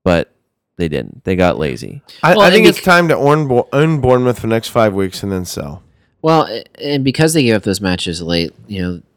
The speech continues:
Speaker 3: Vardy only got you a two if you brought him right back into your
Speaker 1: <sighs>
Speaker 3: lineup.
Speaker 1: Way,
Speaker 2: Killing
Speaker 1: wild,
Speaker 2: me.
Speaker 1: wildly unlucky.
Speaker 3: But James Maddison looked good again.
Speaker 1: So Madison and, I feel like Mar-, Vardy and Madison were both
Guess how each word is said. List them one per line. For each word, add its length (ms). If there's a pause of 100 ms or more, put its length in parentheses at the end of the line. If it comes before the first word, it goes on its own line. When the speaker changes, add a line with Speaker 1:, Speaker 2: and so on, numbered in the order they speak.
Speaker 3:
Vardy 360
only 140
got 220
you 140
a 60
two 480
if 120
you 60
brought 220
him 180
right 180
back 280
into 200
your 140
Speaker 1:
<sighs> 20
Speaker 3:
lineup. 420
Speaker 1:
Way, 280 (140)
Speaker 2:
Killing 360
Speaker 1:
wild, 40
Speaker 2:
me. 240 (240)
Speaker 1:
wildly 800
unlucky. 720
Speaker 3:
But 220
James 320
Maddison 560 (340)
looked 280
good 140
again. 360 (360)
Speaker 1:
So 440 (140)
Madison 500
and, 460
I 140
feel 200
like 160
Mar-, 180
Vardy 360
and 240
Madison 400
were 100
both 400